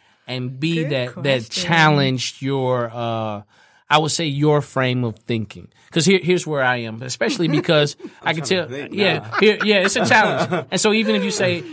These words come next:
Speaker 1: "Okay, hold that thought," is that, uh, I believe, uh, and I haven't put this post out there. I put it out this, there this week.
Speaker 2: Okay.
Speaker 1: Uh, I was, it's gonna say, "Forget your box.
Speaker 2: Yep.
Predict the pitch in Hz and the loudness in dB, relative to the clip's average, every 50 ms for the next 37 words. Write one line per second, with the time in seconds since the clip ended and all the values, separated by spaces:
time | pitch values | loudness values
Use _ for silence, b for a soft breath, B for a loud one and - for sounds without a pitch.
0 | - - - 170 160 - 160 160 160 180 175 170 156 160 151 147 131 - 175 170 | -12 -8 -8 -4 -2 -2 -2 0 2 2 2 2 2 0 0 0 2 2 4 4
1 | 151 139 123 b b b b b - 160 156 139 127 139 147 135 131 127 - 135 | 4 4 2 b b b b b -2 0 0 0 0 -2 -2 -2 -2 -4 -6 -6
2 | 135 127 123 123 120 - _ _ 147 175 196 196 190 180 175 165 156 151 151 147 | -4 -2 -2 -4 -4 -8 _ _ 2 2 2 0 -2 -4 -4 -2 0 0 0 0
3 | 143 143 139 135 127 123 - _ - 110 110 113 107 107 104 101 110 110 - - | 0 -2 -4 -4 -6 -8 -14 _ -16 -14 -12 -12 -12 -12 -14 -16 -18 -20 -20 -20
4 | _ _ _ 123 127 139 135 156 143 139 135 123 - 147 127 131 117 - - - | _ _ _ -4 -2 0 0 0 0 -2 -2 -6 -6 -8 -6 -8 -10 -8 -6 -6
5 | 131 123 - - 117 110 107 117 117 113 110 110 113 - - 131 131 120 113 113 | -6 -6 -4 -4 -4 -4 -2 -2 0 2 4 4 4 4 4 4 4 4 4 4
6 | 123 120 - 123 117 - _ 120 123 120 117 110 117 113 - - 127 139 139 131 | 0 -2 -2 -4 -6 -10 _ -6 -4 -4 -4 -4 -4 -6 -6 -6 -4 -4 -4 -4
7 | 127 - _ - 202 208 196 - - 127 127 123 120 117 110 - - 127 123 - | -6 -10 _ -16 -16 -14 -10 -4 0 2 4 4 4 2 0 -2 -2 -2 -2 -4
8 | - - 151 147 - 160 147 139 - 151 135 131 - - 131 139 143 165 180 175 | -4 -4 -4 -2 -2 -2 -2 -2 0 -2 -2 -4 -4 -8 -6 0 2 2 2 2
9 | 151 165 180 180 170 151 165 175 165 131 110 107 - - - - - - - 208 | 2 4 4 4 4 4 4 4 4 4 2 -2 -6 -8 -8 -8 -10 -12 -16 -16
10 | 208 214 226 - | -16 -16 -18 -18